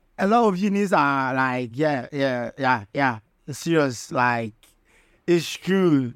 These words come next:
Like, it's true, it's true, very true. Uh, let me do last one before I get everything to a close.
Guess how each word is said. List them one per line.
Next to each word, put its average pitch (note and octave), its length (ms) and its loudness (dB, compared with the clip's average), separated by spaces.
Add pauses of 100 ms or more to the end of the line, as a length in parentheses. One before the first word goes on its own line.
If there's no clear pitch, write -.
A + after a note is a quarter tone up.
Like, C3 340 0
it's B2 260 -4
true, C#3+ 340 -2
it's B2+ 280 -6
true, D3 240 -2
very C3+ 320 -2
true. - 220 -14 (580)
Uh, F#3+ 320 2
let A3 140 0
me G3+ 80 0
do G3 380 2
last E3+ 520 0
one E3 320 -2 (500)
before C#3 920 0 (180)
I B2 460 0
get B2 260 -4
everything A#2+ 460 -2
to A2+ 160 -4
a G#2 60 -4
close. A2+ 440 -6